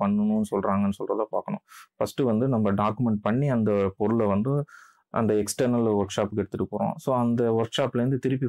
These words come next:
ஃபினிஷ்டு ஆகி அதை வந்து திருப்பி நம்ம கம்பெனிக்குள்ள எடுத்துட்டு வரணும். So, இதுல என்னென்ன டாக்குமெண்டேஷன் இருக்குன்னு சொல்லிட்டு நமக்கு தெரிஞ்சுக்கணும். So, தெரிஞ்சாதான் நம்மளால வந்து ஈஸியா ஒர்க் பண்ண முடியும். அடுத்தது முக்கியமான விஷயம் வந்து இன்சூரன்ஸ். So, இன்சூரன்ஸ்னு பார்க்க போகும்போது நம்மள்ட்ட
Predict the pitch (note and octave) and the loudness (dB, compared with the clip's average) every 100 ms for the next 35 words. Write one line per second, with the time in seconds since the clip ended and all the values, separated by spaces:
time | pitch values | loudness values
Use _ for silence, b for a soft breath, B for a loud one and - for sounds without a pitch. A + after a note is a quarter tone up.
0 | - A#2+ A#2+ A#2+ A#2 G#2+ G#2 C#3 D3+ A2 | -2 0 0 -2 0 2 2 0 0 0
1 | C3 B2 C#3 C3 C3 A#2+ G#2+ G#2+ G#2 G#2+ | 0 0 -2 -2 -2 0 0 0 0 -2
2 | G#2+ G#2 G#2+ G#2+ - G2+ G#2+ G#2+ B B | 0 -2 0 -2 -2 -2 -2 -2 B B
3 | B _ - C3+ C3 D3 C3 D#3 C#3+ A2+ | B _ -2 0 2 2 2 2 2 2
4 | G#2+ A#2+ G#2+ G#2 A2+ G#2 G#2+ A2 G#2+ G#2 | 0 0 2 0 0 0 0 -2 -2 -2
5 | G#2+ G2+ G2+ G2 G#2 G#2+ G#2 G2+ A2 - | -2 0 -2 -2 0 0 0 -2 -6 -8
6 | B B B _ C3 A#2 C3 D#3 C#3+ B2 | B B B _ -2 2 2 2 2 2
7 | C3+ A#2 A2 A#2 A2 G#2 A#2+ A2+ G#2+ A#2 | 2 2 2 2 2 2 0 0 0 2
8 | G2+ F#2 G#2+ G2+ G2+ G2 G#2 - b b | 2 0 0 0 0 0 -2 -6 b b
9 | b b _ _ _ _ _ _ _ _ | b b _ _ _ _ _ _ _ _
10 | _ _ _ _ _ _ - B B B | _ _ _ _ _ _ -18 B B B
11 | - C3 D3+ D3+ B2+ G#2 B2+ B2 A#2 G2 | -2 0 2 2 2 2 2 2 2 2
12 | A2 G2 G#2 A2+ G#2 G2+ G#2+ G2+ G2+ - | 2 2 2 2 0 0 0 0 -2 -8
13 | _ B B - C#3+ C#3 - D3 C#3+ C3+ | _ B B -4 0 0 2 2 2 2
14 | C3 A#2 A2 A2 G#2+ A2+ A#2+ A2 A2 G#2+ | 0 2 0 2 2 2 0 0 0 0
15 | B2 A2+ G#2 | 0 0 -2